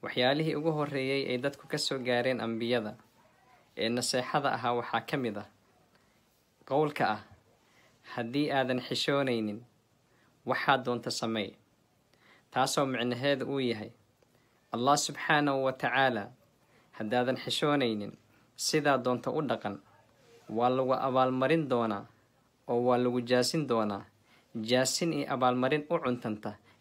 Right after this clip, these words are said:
Xishood darradaadii. Xishoodka oo laga tago.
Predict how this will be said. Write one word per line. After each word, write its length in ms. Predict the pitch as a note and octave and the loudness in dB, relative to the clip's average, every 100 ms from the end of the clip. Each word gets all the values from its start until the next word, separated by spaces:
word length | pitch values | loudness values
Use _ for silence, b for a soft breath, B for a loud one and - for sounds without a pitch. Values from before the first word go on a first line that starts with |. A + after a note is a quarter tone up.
| - | -6
Xishood 340 | C3 - C3+ | -2 0 0
darradaadii. 600 | B2+ C#3 A2+ G#2 G2+ G2+ - _ _ _ b b b b b - | 0 -2 0 -2 -4 -8 -14 _ _ _ b b b b b -4
Xishoodka 480 | B2+ - D#3+ D#3+ B2+ | -2 4 2 2 -2
oo 140 | C3 | 0
laga 240 | B2+ B2+ | 2 2
tago. 360 | C#3+ B2+ G2+ - | 0 -2 -6 -8